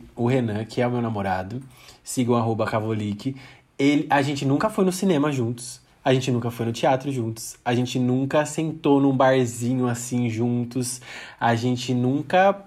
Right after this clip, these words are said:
viveu São Paulo juntos. A gente nunca andou de metrô juntos. A gente nunca fez uma viagem que não fosse Ubatuba juntos. A gente nunca fez nada junto, de namorados juntos, que namorados fazem, né?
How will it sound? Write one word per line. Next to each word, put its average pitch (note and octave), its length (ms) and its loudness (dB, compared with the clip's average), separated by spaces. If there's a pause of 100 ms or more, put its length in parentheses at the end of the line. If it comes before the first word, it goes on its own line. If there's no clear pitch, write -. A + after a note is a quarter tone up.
(160)
viveu D3 600 4
São F#3 240 0
Paulo D#3+ 260 4
juntos. C#3+ 220 0
A D3+ 40 -2
gente D3+ 140 -6
nunca D#3 160 -2
andou D#3 160 2
de C#3 80 2
metrô D3 380 0
juntos. B2+ 360 -2
A C3+ 80 0
gente B2 300 -2
nunca B2+ 580 2 (360)
fez C#3+ 240 2
uma D3 180 4
viagem C#3 500 6
que C3+ 120 -4
não C3 100 -2
fosse C3+ 300 -2
Ubatuba B2 440 -2
juntos. C#3+ 680 -2 (340)
A B2+ 140 2
gente B2 1120 0 (1000)
nunca A#3 460 4
fez G4 220 6
nada C4+ 840 6
junto, E3 460 -2
de C#3+ 100 -6
namorados D#3 680 6
juntos, B2+ 240 -2
que - 100 -4
namorados C3+ 520 0
fazem, G#2+ 500 -2
né? A2+ 280 -6